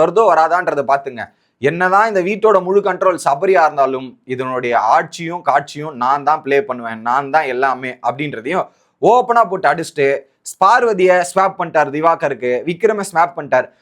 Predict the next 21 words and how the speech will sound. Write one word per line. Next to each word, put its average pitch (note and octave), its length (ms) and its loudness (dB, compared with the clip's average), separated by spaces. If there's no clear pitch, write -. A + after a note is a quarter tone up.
அதுலயும் G#3+ 360 2
ஓப்பனா G#3+ 280 0
விக்ரம் F#3 580 -2
சொல்லிட்டாரு, F3+ 340 2
"நான் D#3+ 220 2
வந்து F#3+ 220 -2
நீங்க A3+ 160 0
ரெண்டு F3+ 200 -2
பேரும் A3+ 160 2
சரியா B3 420 2
பண்ணலன்றதுக்காக F#3+ 600 0
நான் E3 220 -2
ஸ்வாப் D3 240 4
பண்ணல, B2+ 220 0
மாற்றி A#3 520 0
பார்த்தா G3 300 2
என்ன F3+ 220 -2
நடக்குதுன்றதுக்காக E3+ 840 0
தான் E3+ 100 -2
நான் A#2 160 -4
பண்ணேன்" C3+ 360 -4